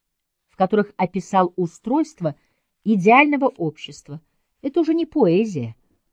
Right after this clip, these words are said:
но программа строительства утопического социума. В этом он оказался равен не своим современникам-поэтам, но Томасу Мору и Компанелли.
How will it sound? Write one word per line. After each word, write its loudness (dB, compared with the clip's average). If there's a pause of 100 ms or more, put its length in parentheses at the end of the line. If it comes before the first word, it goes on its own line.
(120)
но 2
программа 0
строительства -4
утопического -8
социума. -20 (1700)
В 0
этом 2
он 6
оказался 2
равен 2
не 0
своим -2
современникам-поэтам, -4
но -2 (120)
Томасу -2
Мору -2 (460)
и -6
Компанелли. -4